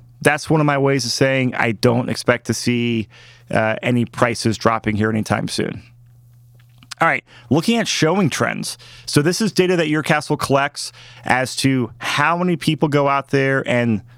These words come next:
look at a house or look at a house or a condo using it through the app that we use to schedule, which is Showing Times,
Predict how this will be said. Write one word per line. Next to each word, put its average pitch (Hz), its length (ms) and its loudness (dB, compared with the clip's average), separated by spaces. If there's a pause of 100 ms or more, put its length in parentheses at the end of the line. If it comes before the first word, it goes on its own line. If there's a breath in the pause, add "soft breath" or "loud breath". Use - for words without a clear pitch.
(180 soft breath)
look 135 420 0 (300)
at 127 320 0
a 110 80 2
house 127 720 -2 (100)
or 120 100 4
look 135 220 0
at 131 160 2
a 120 140 0
house 127 360 0
or 131 100 4
a - 20 -2
condo 123 580 0 (640 loud breath)
using 135 440 0
it 139 120 -2
through 127 540 0
the 117 220 0
app 123 340 -2
that 120 180 0
we 117 100 0
use 117 180 -2
to 107 80 -4
schedule, 117 420 0
which 113 220 -2
is 110 260 -2
Showing 120 420 0
Times, 110 640 0